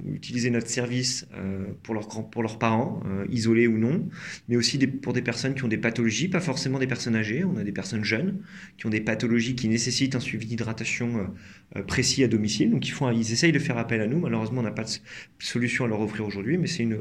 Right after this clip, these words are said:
c'est une opportunité. Et dans un temps un peu plus long, euh, bien évidemment qu'il faudra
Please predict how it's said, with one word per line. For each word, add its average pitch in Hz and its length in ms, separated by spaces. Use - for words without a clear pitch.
c'est - 200
une 113 100
opportunité. 113 680
Et 120 80
dans 131 180
un 135 220
temps 143 220
un 131 60
peu 135 140
plus 143 160
long, 147 380
euh, 107 600
bien 110 180
évidemment 113 420
qu'il - 140
faudra 127 520